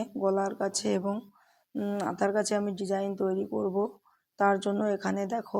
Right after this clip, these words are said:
চৌকো করে যে টুকরো কাপড়গুলো কেটে রেখেছিলাম, এটাকে দিয়ে এভাবে করে ডিজাইনটা দেখো, আহ, ত্রিকোণ করে তৈরি করে নিলাম। দেখো,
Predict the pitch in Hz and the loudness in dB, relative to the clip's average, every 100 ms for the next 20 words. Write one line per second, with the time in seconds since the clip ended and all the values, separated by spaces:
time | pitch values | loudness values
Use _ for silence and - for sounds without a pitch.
0 | 240 - 262 202 202 202 202 196 208 208 | -2 0 0 2 0 2 2 2 0 -2
1 | 202 202 196 196 190 214 202 202 208 196 | -4 0 0 0 -2 -2 0 0 0 0
2 | 202 196 202 190 196 202 233 277 _ _ | 2 0 0 -4 0 2 2 -2 _ _
3 | _ _ - - 190 196 202 190 214 214 | _ _ -12 -2 4 4 6 4 6 6
4 | 196 185 190 208 220 202 190 196 196 202 | 6 4 2 4 4 2 2 2 2 0
5 | 208 202 - 208 247 _ _ _ - 202 | 0 0 -2 -4 -4 _ _ _ 0 2
6 | 196 202 202 208 208 202 202 233 214 196 | 4 4 4 2 4 4 4 6 6 6
7 | 196 185 185 175 180 185 - _ _ _ | 4 4 2 0 -2 -4 -12 _ _ _
8 | _ _ _ _ _ _ _ _ _ _ | _ _ _ _ _ _ _ _ _ _
9 | _ _ _ _ _ _ _ _ _ _ | _ _ _ _ _ _ _ _ _ _
10 | _ _ _ _ _ _ _ _ _ _ | _ _ _ _ _ _ _ _ _ _
11 | _ _ _ _ _ _ _ _ _ _ | _ _ _ _ _ _ _ _ _ _
12 | _ _ _ _ 262 220 196 | _ _ _ _ -6 -2 -2